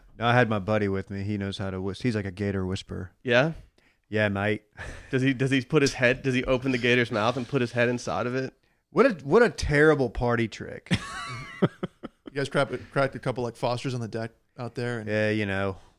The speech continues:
Speaker 1: went over to the Outback Steakhouse.
Speaker 2: What does Fosters actually mean?
Speaker 1: Australian for beer.
Speaker 2: Ah, I've always wondered. I've always wondered. <sighs>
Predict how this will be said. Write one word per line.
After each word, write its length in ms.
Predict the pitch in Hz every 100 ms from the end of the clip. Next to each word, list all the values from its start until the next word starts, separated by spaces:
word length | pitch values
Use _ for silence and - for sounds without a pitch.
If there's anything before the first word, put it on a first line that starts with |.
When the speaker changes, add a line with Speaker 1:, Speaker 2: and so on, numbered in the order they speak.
| _ _
Speaker 1:
went 160 | 101 107
over 180 | 107 101
to 60 |
the 160 | 98 98
Outback 560 | 101 98 101 101 -
Steakhouse. 640 | - 101 92 90 90 92 - _ _ _
Speaker 2:
What 100 | 196
does 140 | 359
Fosters 400 | - 131 151 143
actually 280 | 131 131 127
mean? 460 | 104 117 110 - - _ _ _ _ _ _
Speaker 1:
Australian 520 | 98 - 117 117 117 101
for 120 | -
beer. 460 | 90 110 110 98 -
Speaker 2:
Ah, 560 | 127 170 190 180 151 123
I've 80 |
always 180 | 156 202
wondered. 420 | 113 123 135 - - _ _ _ _ _ _ _ _ _ _ -
I've 60 |
always 260 | 139 180 127
wondered. 340 | 87 78 87 - _ _ _ _ _ _ _ _
<sighs> 40 | _